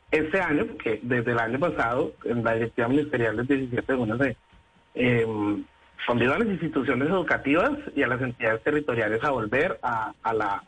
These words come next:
a las aulas, y se hizo en, en el, en la modalidad de alternancia, ¿no? Recientemente, hace unos días, pues, el Ministerio de Educación expide, em, un, una comunicación en donde,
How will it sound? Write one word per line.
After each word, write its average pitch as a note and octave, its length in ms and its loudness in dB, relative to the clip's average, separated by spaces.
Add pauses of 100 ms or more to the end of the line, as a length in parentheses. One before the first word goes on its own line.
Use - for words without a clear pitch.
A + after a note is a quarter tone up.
a A2+ 80 -2
las G#2+ 180 -2
aulas, C#3 400 -2
y D#3+ 100 -2
se B2+ 160 0
hizo C3+ 320 0 (640)
en, B2 300 2
en C3 240 2
el, B2 380 0
en D3 60 4
la D3+ 80 2
modalidad C#3 400 0
de C#3+ 80 2
alternancia, E3 580 0
¿no? D3+ 200 -2 (920)
Recientemente, C#3 680 2
hace D3 160 -2
unos D#3 200 0
días, D3+ 240 2 (100)
pues, B2+ 160 -2
el A2+ 160 -6
Ministerio A#2 400 0
de - 0 -
Educación C#3+ 360 0
expide, C#3+ 480 0 (580)
em, B2 540 0 (520)
un, C#3 920 2 (320)
una B2+ 200 0
comunicación D3+ 480 2
en F#3+ 80 0
donde, A#2+ 400 0